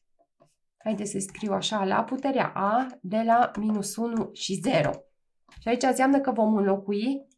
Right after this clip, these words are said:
capetele. Adică f de zero la puterea a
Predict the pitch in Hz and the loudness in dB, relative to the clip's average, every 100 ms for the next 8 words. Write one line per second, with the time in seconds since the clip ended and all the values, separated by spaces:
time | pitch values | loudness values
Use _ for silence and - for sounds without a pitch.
0 | _ 226 202 202 160 170 - - - - | _ 0 0 0 -4 -4 -4 -6 -12 -20
1 | - - - 208 233 233 285 277 - - | -20 -16 -4 -2 -2 -2 -2 -2 -2 -2
2 | 247 247 - - 165 208 294 294 285 277 | 0 -2 -8 -14 -4 2 2 2 2 2
3 | 233 180 185 247 - _ _ _ - - | 2 2 0 -2 -6 _ _ _ -20 -20
4 | _ _ - - 220 269 277 247 240 233 | _ _ -12 -2 2 2 2 -2 -2 0
5 | 190 - - 196 196 262 294 | 0 -2 -2 0 2 0 -4